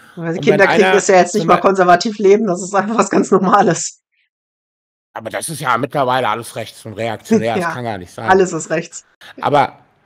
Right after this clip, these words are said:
Speaker 2: oder, oder zum Beispiel, ich hab einen Nachbarn, ähm, der, das ist der übelste Aluhut, könnte man so sagen.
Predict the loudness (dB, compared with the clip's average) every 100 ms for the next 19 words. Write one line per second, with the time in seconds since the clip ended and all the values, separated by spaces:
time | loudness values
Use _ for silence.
0 | _ _ _ -2 0 0 0 -2 -4 -6
1 | -4 -4 -6 -8 -6 -8 -6 -8 -6 -8
2 | -8 -6 -6 -8 _ _ -12 -10 -10 -12
3 | -12 -8 -6 -8 -12 -4 -4 -4 -8 -12
4 | -10 -8 -6 -4 -4 -6 -8 _ _ _
5 | _ _ _ 0 0 2 0 -2 -4 -4
6 | -6 -10